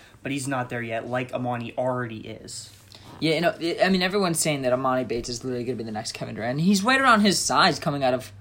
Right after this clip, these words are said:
Speaker 2: high school, too. He, uh, I think he was listed on one seventy-five on E S P N, uh, six seven. So, I mean, that's
Speaker 1: Yes.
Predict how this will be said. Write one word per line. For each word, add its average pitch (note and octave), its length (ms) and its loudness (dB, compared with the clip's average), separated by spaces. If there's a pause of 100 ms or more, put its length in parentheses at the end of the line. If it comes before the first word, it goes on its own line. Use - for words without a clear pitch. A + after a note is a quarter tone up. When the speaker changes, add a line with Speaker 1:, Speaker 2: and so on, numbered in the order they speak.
(160)
Speaker 2:
high D3 100 4
school, C#3+ 260 -2
too. D3+ 160 -2
He, C#3 180 -2
uh, G#2 60 4
I B2 180 4
think D#3 120 -2
he E3 60 2
was E3 100 2
listed D#3+ 180 -2
on C#3+ 180 2
one C#3 180 0
seventy-five C#3 640 0
on B2+ 100 -2
E B2 80 -6
S A#2+ 100 -2
P B2+ 180 -4
N, B2 200 -2 (400)
uh, G#2+ 220 0
six - 280 0
seven. C3 400 -2 (140)
So, - 60 -14
I - 20 -6
mean, C3+ 100 -2
that's C3+ 220 -6
Speaker 1:
Yes. - 440 -10